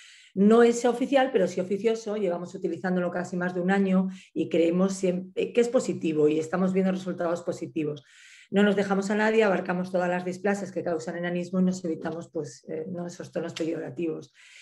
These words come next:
Entonces, eh, ¿qué pasa? Que las A D E están consideradas dentro de lo que son las enfermedades raras o poco frecuentes, como nos gusta a nosotros llamarlas. ¿Qué conlleva eso muchas veces?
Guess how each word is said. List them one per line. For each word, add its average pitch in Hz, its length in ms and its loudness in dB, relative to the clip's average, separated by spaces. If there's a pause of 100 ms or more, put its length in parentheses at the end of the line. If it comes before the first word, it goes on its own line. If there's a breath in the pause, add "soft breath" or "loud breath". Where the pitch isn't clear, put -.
(200 loud breath)
Entonces, 202 600 4 (640 loud breath)
eh, 196 720 6
¿qué 240 140 6
pasa? 175 420 -2
Que 185 100 2
las 180 220 2
A 214 140 0
D 233 300 2
E 269 200 -6
están 185 240 -4
consideradas 190 760 2
dentro 190 240 0
de 196 60 2
lo 185 80 0
que 175 60 -4
son 180 160 -8
las 190 160 -2
enfermedades 175 540 -2
raras 156 560 -2
o 185 260 4
poco 185 220 0
frecuentes, 180 500 0
como 170 180 -8
nos 160 160 -10
gusta 175 220 -8
a 170 60 -4
nosotros 170 560 -6
llamarlas. 156 640 -4 (880 loud breath)
¿Qué 233 140 8
conlleva 240 400 8
eso 220 160 2
muchas 196 320 2
veces? 165 640 -2